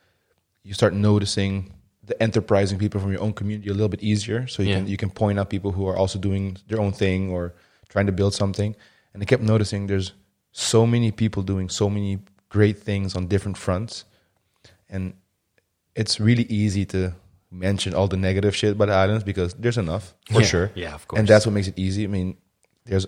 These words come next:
Speaker 1: when I left, I was all like, "You know what? <sighs> Thank God, 'cause I ain't gotta deal with, like, fucking being robbed or whatever the fuck people bring into my house, bring into my car."
Speaker 2: <laughs>
Speaker 1: So,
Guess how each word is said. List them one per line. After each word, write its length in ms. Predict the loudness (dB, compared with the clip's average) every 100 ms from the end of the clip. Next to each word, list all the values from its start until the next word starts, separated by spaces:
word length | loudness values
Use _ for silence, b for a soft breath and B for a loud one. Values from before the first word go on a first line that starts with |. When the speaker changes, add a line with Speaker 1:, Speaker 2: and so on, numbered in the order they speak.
| -6 b b b b _ -20 -20
Speaker 1:
when 340 | -20 -2 4
I 60 | 6
left, 320 | 8 8 6
I 40 |
was 140 | 4 4
all 60 |
like, 160 | 4 2
"You 60 | 2
know 80 |
what? 200 | 4 2
<sighs> 260 | 2 -4 -2
Thank 160 | -2 4
God, 200 | 4 4
'cause 100 | 2
I 60 | 2
ain't 60 |
gotta 120 | 2 2
deal 180 | 2
with, 220 | 0 -2 -6
like, 120 | -4
fucking 320 | -4 -4 -6
being 200 | -12 -10
robbed 380 | 2 4 4 4
or 100 | 4
whatever 200 | 6 4
the 60 | 4
fuck 180 | 0 0
people 120 | 2
bring 120 | 2
into 160 | 2 -2
my 80 |
house, 280 | 4 4 4
bring 160 | 2 0
into 120 | 0
my 80 | 4
car." 280 | 8 8 8
Speaker 2:
<laughs> 400 | 4 2 4 6
Speaker 1:
So, 180 | 6